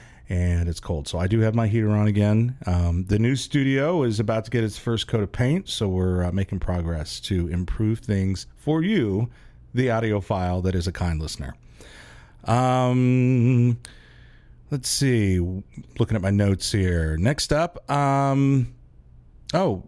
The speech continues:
yeah, if you do wanna email us, feel free to do so. It's, uh, it's, uh, Jeff at The Other Kind Radio,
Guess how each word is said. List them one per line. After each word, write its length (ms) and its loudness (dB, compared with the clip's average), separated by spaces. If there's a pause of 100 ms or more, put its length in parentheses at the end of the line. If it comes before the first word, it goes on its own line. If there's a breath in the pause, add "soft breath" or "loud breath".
yeah, 220 0
if 100 -10
you 80 -2
do 140 2
wanna 260 0
email 420 2
us, 200 -4
feel 220 -2
free 160 -2
to 100 0
do 160 0
so. 400 -2
It's, 400 -2
uh, 300 0
it's, 480 -4
uh, 500 -4
Jeff 640 -4
at 300 -4
The 240 -2
Other 100 -4
Kind 300 -4
Radio, 420 -2